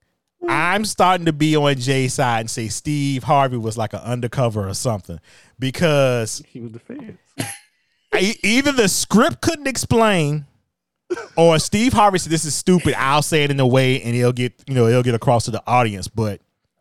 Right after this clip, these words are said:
Speaker 2: what did he do to Emerald to say, "Oh, he don't owe me this money back"? And on top of that,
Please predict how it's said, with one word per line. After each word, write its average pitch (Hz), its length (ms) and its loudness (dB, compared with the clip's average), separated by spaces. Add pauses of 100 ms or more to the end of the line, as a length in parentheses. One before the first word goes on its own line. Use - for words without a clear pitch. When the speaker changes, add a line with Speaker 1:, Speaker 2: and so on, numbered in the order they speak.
(340)
Speaker 2:
what 143 340 0
did 233 160 -2
he 233 140 0
do 196 180 2
to 165 180 0
Emerald 127 460 -2 (1600)
to 151 440 4
say, 135 500 0 (380)
"Oh, 139 480 2 (280)
he 208 160 -2
don't 202 220 2
owe 185 160 4
me 180 80 2
this 139 200 -2
money 123 280 -2
back"? 110 340 -2 (140)
And 226 680 0 (300)
on 202 220 4
top 269 280 2
of 143 100 0
that, 110 320 -2